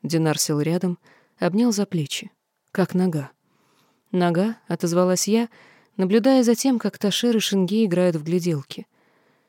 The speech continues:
«Не болит уже. А ты зачем вообще это сделал?» Динар усмехнулся, положил голову на мое плечо и объяснил ситуацию. Я привез тебя на Вишневый остров,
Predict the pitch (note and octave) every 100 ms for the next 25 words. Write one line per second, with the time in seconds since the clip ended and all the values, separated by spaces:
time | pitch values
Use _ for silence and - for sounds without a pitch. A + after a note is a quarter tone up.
0 | _ - B3 B3 B3 A#3 D#3 C#3+ C#3 -
1 | _ _ - F3 F3 E3+ - A#3 A#3+ A#3+
2 | - A3 G#3 G3 F#3 F#3+ D3 D#3+ _ _
3 | _ _ _ _ _ _ _ _ G3+ C4+
4 | E4 D4 C4+ B3+ - C4+ - - D3 -
5 | - F3 F3 A#3 F#3 A3 A3 F#3+ F#3 F3+
6 | F3+ F3 D#3 - G#3+ A#3 - - - _
7 | _ C#4+ D4+ G#3+ F#3 - E3+ D#3+ - -
8 | F3+ D3 - - - _ _ _ _ _
9 | _ _ _ _ _ _ - E3+ G3+ F3+
10 | F3 F3 - - D#3 F3+ D#3+ D#3 F3+ F3+
11 | E3 G3+ A3 - F#3